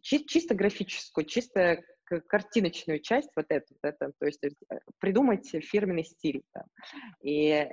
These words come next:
не дают им ответственности в плане, а, реализации смыслов, а, там, каких-то,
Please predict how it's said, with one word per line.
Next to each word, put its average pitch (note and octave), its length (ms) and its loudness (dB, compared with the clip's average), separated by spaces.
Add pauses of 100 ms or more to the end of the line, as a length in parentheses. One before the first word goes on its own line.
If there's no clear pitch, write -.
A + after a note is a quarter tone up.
не E3+ 160 0
дают G3+ 360 2
им G3+ 160 4
ответственности F3 800 -2
в - 120 -16
плане, F3 440 0 (280)
а, C#3+ 600 0 (180)
реализации E3+ 720 0
смыслов, E3+ 680 -2 (240)
а, C#3+ 580 -2
там, C#3+ 400 -8
каких-то, D3 640 -6